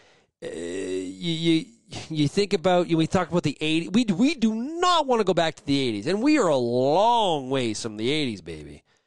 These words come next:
in terms of interest rates and music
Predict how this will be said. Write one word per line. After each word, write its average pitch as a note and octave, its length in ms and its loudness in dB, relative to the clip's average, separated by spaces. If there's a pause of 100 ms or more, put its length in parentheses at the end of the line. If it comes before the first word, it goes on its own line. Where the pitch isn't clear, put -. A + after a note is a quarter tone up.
(240)
in C3+ 100 -4
terms C3+ 300 -2
of G#2+ 60 -4
interest A#2+ 380 -8
rates - 380 -16 (800)
and G3 280 -2
music D3+ 580 0